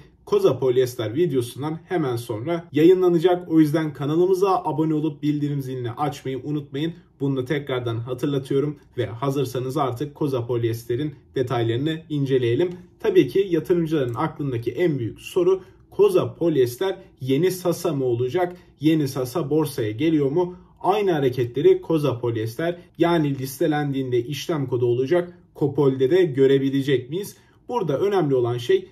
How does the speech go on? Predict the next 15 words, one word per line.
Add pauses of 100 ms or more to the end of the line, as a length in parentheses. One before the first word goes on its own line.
(140)
evet,
Koza
Polyester'in
de,
yani
Kopol'ün
de,
Sasa'nın
da (120)
faaliyet
gösterdikleri
sektör
aynı. (300)
En
büyük